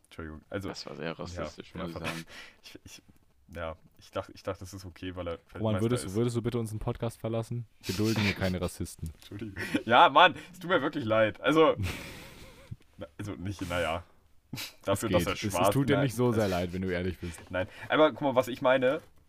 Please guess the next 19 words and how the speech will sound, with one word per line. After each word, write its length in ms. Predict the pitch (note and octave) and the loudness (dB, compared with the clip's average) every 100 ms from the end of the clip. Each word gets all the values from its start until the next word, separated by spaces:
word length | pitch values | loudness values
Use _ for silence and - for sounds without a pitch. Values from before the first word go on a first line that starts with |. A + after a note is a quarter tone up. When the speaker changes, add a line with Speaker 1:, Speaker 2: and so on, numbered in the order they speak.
| - | -2
Speaker 1:
Das 140 | B2 - | 0 2
Argument, 560 | C3+ C3 C#3 C3+ C#3 - - | 0 4 4 4 -4 -14 2
hä, 160 | D3 | 4
vielleicht 320 | - C3+ D3 | 6 4 4
lebt 200 | - D#3 | 4 4
er 60 | D#3 | 4
irgendwo, 300 | C3+ C#3 C#3 | 0 0 2
da 100 | B2+ | 2
kann 240 | A2 E3 | 4 2
der 100 | E3 | 2
gar 140 | B2+ B2+ | 6 6
nicht 160 | C#3 | 6
zu 80 | - | -2
irgendeiner 300 | A#2+ C#3 B2+ | -4 -2 0
Weltmeisterschaft 680 | B2+ - B2+ B2+ A#2+ B2+ - | -2 2 0 2 0 0 0
hin 160 | D#3+ | 0
oder 140 | C#3 B2 | 2 -2
sich 140 | A2+ | -6
qualifizieren. 680 | - A#2+ A#2+ A#2 - D#3+ B2 | 2 2 2 -4 -2 2 2